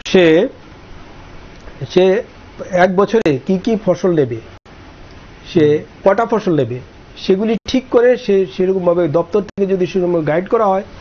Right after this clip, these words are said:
যে কৃষককে, কৃষকদের নিয়ে বসে, এ, সেরকমভাবে গাইড করে দপ্তরের যে সমস্ত কর্মীরা নিয়ে ওইখানে, ওখানে বসে যদি সেরকমভাবে প্ল্যানিং করে যে তোমার এতখানি জমি আছে, আচ্ছা তুমি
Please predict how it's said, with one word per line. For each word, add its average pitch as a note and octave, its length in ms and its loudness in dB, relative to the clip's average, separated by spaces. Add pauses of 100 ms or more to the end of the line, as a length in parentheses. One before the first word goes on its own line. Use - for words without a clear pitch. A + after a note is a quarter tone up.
(420)
যে D3 380 2 (340)
কৃষককে, G3+ 760 -2
কৃষকদের F3+ 380 -2
নিয়ে F#3 160 2
বসে, D#3 440 -4 (800)
এ, D#3 240 0
সেরকমভাবে D#3+ 500 0
গাইড D3+ 260 0
করে E3+ 340 -2 (140)
দপ্তরের D3+ 640 -2
যে D3 100 0
সমস্ত D#3 320 -2
কর্মীরা E3+ 360 0
নিয়ে D#3+ 220 0
ওইখানে, D3+ 340 -2 (120)
ওখানে D#3 480 -2
বসে D3 320 -2
যদি D#3 300 0 (380)
সেরকমভাবে D#3+ 340 0
প্ল্যানিং F3+ 360 2
করে D#3+ 240 0 (360)
যে D#3+ 80 0
তোমার E3+ 280 0
এতখানি E3 340 0
জমি D3 180 0
আছে, D3 220 -2
আচ্ছা C3+ 180 -4
তুমি D3+ 300 -2